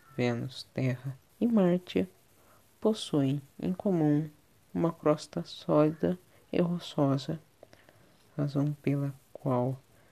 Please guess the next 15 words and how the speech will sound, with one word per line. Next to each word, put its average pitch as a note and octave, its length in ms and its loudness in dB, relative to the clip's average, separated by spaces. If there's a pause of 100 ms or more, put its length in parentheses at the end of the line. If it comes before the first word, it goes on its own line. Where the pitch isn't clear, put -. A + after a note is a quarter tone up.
(120)
se - 160 -16
classificam - 960 -4 (160)
no C#3 400 -2 (640)
grupo - 260 -4
dos B2+ 260 0
planetas B2+ 680 -2 (420)
telúricos C#3 1700 -2 (1400)
ou C#3 160 2
rochosos. C3+ 920 -2 (1000)
Mais D#3+ 260 0
afastados, D3 880 -2 (240)
os C3 160 -8
quatro C#3+ 420 -2
gigantescos - 1200 -2
gasosos, C3+ 960 -2